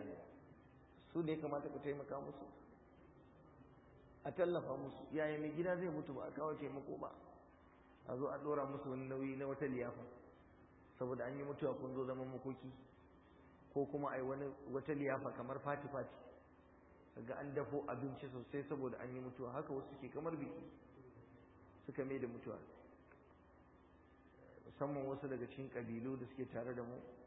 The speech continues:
suna wannan abu. Wani gurin in ka zo wallahi za ka ɗauka aure aka je aka ɗauro aka dawo. Kaga mutane sun yi wanka sun zo sun haɗu wai akwai liyafar cin abinci. Ta me? Ai ta wane ne da ya mutu.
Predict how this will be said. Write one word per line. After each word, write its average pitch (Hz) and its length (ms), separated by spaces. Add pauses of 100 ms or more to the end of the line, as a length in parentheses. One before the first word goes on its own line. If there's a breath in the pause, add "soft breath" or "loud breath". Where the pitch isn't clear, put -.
(200)
suna 139 180
wannan 117 320
abu. 113 180 (1300)
Wani 139 220
gurin 156 240
in 135 140
ka 147 100
zo 135 120
wallahi 135 420
za 123 100
ka 123 100
ɗauka 123 380
aure 131 320
aka 135 200
je 123 120
aka 127 220
ɗauro 123 360
aka 123 200
dawo. 110 320 (1700)
Kaga 120 180
mutane 135 480
sun 139 120
yi 143 60
wanka 143 460
sun 143 100
zo 143 160
sun 143 140
haɗu 127 260
wai 131 40
akwai 127 280
liyafar 123 400
cin 123 160
abinci. 107 380
Ta 143 100
me? 135 220 (480)
Ai 135 180
ta 139 120
wane 139 320
ne 127 140
da 120 80
ya 113 80
mutu. 113 220